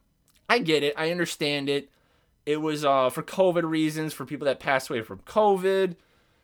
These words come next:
and this, that, the other. And th-, there are people that are gonna enjoy it, is what, is what I'm trying to get at. And if you do, God bless you. I,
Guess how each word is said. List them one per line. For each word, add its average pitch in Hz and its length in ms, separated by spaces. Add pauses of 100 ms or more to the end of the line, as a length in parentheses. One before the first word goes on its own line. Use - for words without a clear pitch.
(480)
and 123 280
this, 175 180
that, 156 240
the 135 160
other. 196 500
And 156 400
th-, 240 160
there 233 140
are 220 40
people 240 200
that 202 140
are - 20
gonna 180 200
enjoy 131 320
it, 92 120
is 123 160
what, 123 180
is 135 140
what 135 100
I'm 123 80
trying 117 180
to 110 40
get 104 140
at. 87 180 (1040)
And 160 180
if 185 200
you 190 120
do, 247 280
God 180 240
bless 120 260
you. 95 160
I, 139 320